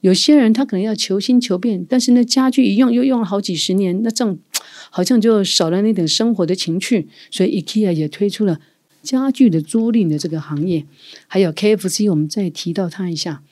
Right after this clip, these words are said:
早期K F C一直到现在都是炸鸡，炸鸡。那随着现在不管是人道主义啦，或者我们现在强调的什么植物肉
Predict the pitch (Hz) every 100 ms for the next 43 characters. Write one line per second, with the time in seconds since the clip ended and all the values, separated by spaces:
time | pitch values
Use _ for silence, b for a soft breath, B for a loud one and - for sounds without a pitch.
0 | b - 185 185 - 202 220 220 226 208
1 | 175 214 220 214 208 - - 180 190 -
2 | 220 185 190 156 185 185 - 175 151 190
3 | 165 151 165 156 160 143 - 147 151 _
4 | _ _ _ 233 202 - 190 190 175 208
5 | 185 180 170 156 180 170 190 190 151 151
6 | 180 180 160 156 156 196 170 151 156 196
7 | 156 160 165 196 160 156 165 160 156 -
8 | 160 196 214 180 196 220